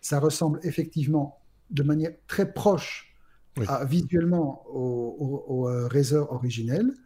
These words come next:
Speaker 2: Mhm.
Speaker 1: Euh, la seule différence, évidemment, c'est que, bon, la caméra a été adaptée. Maintenant, c'est une seize
Speaker 2: Oui,
Speaker 1: mégapixels.
Speaker 2: oui.
Speaker 1: Il y a un petit écran oled sur le dos qui vous donne en permanence les informations de notification, et cetera. Et à l'intérieur, vous avez un écran de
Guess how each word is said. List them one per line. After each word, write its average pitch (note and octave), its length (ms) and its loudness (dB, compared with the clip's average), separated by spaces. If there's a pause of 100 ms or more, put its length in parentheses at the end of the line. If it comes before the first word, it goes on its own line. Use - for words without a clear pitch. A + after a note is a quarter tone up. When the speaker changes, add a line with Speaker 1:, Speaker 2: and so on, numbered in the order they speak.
(140)
Speaker 2:
Mhm. B2 80 -2 (340)
Speaker 1:
Euh, C#3+ 500 0
la D3+ 120 2
seule E3+ 220 4
différence, D#3 540 0
évidemment, C3+ 440 0
c'est - 180 -8
que, - 140 -10
bon, G#2 260 -14
la - 80 -20
caméra G#2+ 440 -14
a A2 60 -10
été - 180 -14
adaptée. B2 520 -2
Maintenant, A2 320 -8
c'est - 200 -16
une C3 60 -14
seize A2 200 -10
Speaker 2:
Oui, G2+ 80 -4
Speaker 1:
mégapixels. C3 680 -2
Speaker 2:
oui. - 60 -20 (340)
Speaker 1:
Il C3 80 0
y C#3+ 80 4
a C3+ 40 2
un C3 100 -2
petit B2+ 220 -6
écran B2+ 340 -2
oled C3 260 -2
sur A#2+ 200 -6
le A#2+ 100 -4
dos B2 200 -2
qui - 160 -12
vous A#2+ 80 -6
donne A#2 140 -4
en A2 40 -6
permanence A2+ 600 -6
les A2+ 160 -4
informations A2+ 480 -4
de A#2+ 60 -2
notification, A2+ 600 -6
et A2 60 -8
cetera. C#3 480 0
Et A3 100 8
à G#3 60 4
l'intérieur, D#3+ 680 0 (380)
vous F3 240 4
avez D#3+ 400 0
un D#3+ 180 2
écran D#3 720 -2 (380)
de D#3 420 2